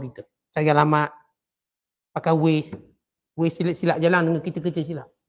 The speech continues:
Akhir rumah sendiri tak jumpa. Tu belum cerita kalau nyanyuk. Lagi teruk, orang rumah pun tak kenal. Mana satu rumah ni? Nyanyuk. Rumah tak kenal, rumah tak kenal.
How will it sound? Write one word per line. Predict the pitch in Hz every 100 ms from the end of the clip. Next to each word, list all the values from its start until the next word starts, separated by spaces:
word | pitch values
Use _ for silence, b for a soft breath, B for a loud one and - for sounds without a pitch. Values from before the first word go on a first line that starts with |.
| _ _ _ _
Akhir | - - 202
rumah | 196 196
sendiri | 208 214
tak | 170 151
jumpa. | 160 117 - _ _ _ _ _ _
Tu | 202
belum | 208 214
cerita | 214 180
kalau | 196
nyanyuk. | 196 220 254 233 - - _ _ _ _ _ _ _
Lagi | 170 175
teruk, | 185 240 254 - -
orang | 185 226
rumah | 240 226
pun | 208
tak | 190
kenal. | 185 120
Mana | 151
satu | 165 185 151
rumah | 143 127
ni? | 120
Nyanyuk. | 160 190 - _ _ _ _ _ _ _ _ _ _ _ _ -
Rumah | 160 175
tak | 165 -
kenal, | 175 170
rumah | 165 180 156
tak | - 175
kenal. | 175 175